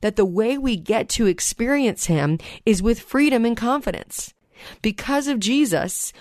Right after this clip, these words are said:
we now get to approach God, Abba Father, with freedom and confidence. So before you go anywhere else into the rest of the Lord's Prayer, recognize the cosmic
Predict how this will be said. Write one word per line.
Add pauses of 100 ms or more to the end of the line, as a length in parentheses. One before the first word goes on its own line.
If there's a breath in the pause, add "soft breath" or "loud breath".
(120 loud breath)
we
now
get
to
approach
God,
Abba
Father, (260 loud breath)
with
freedom
and
confidence.
So
before
you
go
anywhere
else (320 loud breath)
into
the
rest
of
the
Lord's
Prayer, (360 loud breath)
recognize
the
cosmic